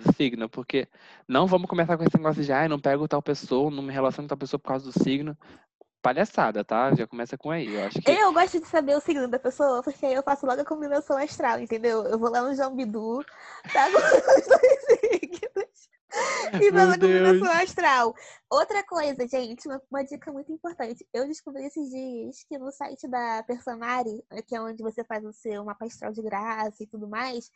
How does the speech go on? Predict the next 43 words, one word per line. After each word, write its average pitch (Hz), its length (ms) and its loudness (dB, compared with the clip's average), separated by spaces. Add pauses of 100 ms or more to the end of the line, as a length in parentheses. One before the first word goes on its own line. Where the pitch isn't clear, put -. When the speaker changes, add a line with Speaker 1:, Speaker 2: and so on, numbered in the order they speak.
(140)
Speaker 1:
Uhum. 262 240 -14
Speaker 2:
tem 311 200 -8
como 320 280 -6
você 311 280 -6
combinar 254 520 -8 (120)
o 277 100 -6
seu 277 220 -8
mapa 294 200 -10
astral 247 540 -8
e 269 100 -10
o 302 40 -16
mapa 294 200 -12
astral 294 320 -6
da 262 140 -6
pessoa, 311 560 -6
pra 269 140 -2
você 262 160 -4
saber 262 580 -6
a 254 80 -4
combinação 269 800 -8
astrológica 269 680 -6
dos 269 160 -10
dois. 247 460 -6 (580)
Cara, 262 480 2
isso 254 180 -6
é, 277 40 -2
assim, 262 440 -6
mágico, 240 560 -4
porque 240 360 -8
praticamente 254 580 -12
todos 277 200 -12
os 339 140 -16
caras 262 260 -8
que - 120 -18
eu - 20 -16
converso, 226 540 -14
eu 269 140 -2
faço 294 360 -14
o 254 60 -16
mapa 247 180 -16
astral 240 320 -16
deles, - 240 -18
então 277 340 -8